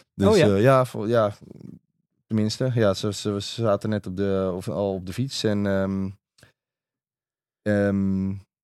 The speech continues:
Speaker 1: ja, ze, ze, ze waren al vroeg begonnen aan het lopen. Dus het heeft natuurlijk ook, omdat je dus een halve en een hele hebt op hetzelfde parcours, willen ze natuurlijk niet
Speaker 2: Ja.
Speaker 1: dat dat,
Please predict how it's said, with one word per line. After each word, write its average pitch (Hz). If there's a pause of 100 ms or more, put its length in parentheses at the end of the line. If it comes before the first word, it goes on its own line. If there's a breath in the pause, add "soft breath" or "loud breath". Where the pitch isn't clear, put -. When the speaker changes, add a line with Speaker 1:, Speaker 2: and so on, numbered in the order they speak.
(200)
Speaker 1:
ja, 117
ze, -
ze, 120
ze 123
waren 123
al 117
vroeg 131
begonnen 117
aan 101
het 98
lopen. 107
Dus 120
het 113
heeft 113
natuurlijk 117
ook, 120
omdat 117
je 120
dus 110
een 117
halve 110
en 120
een 120
hele 113
hebt 104
op 98
hetzelfde 110
parcours, 110
willen 107
ze -
natuurlijk 104
niet 107
Speaker 2:
Ja. 123
Speaker 1:
dat 98
dat, -